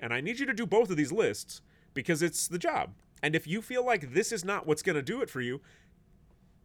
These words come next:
don't come in anymore. Work out two weeks' notice, which I still go back and forth about that, because if I was gonna fire somebody,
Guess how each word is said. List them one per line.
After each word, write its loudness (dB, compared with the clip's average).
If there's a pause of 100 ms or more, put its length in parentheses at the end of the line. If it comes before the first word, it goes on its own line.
(100)
don't 0
come 0
in -4
anymore. -8 (1300)
Work 2
out 6
two -2
weeks' -2
notice, 0
which 4
I 2
still -2
go 4
back 6
and -8
forth -2
about -6
that, -8
because -4
if -6
I 4
was 2
gonna -2
fire 4
somebody, -2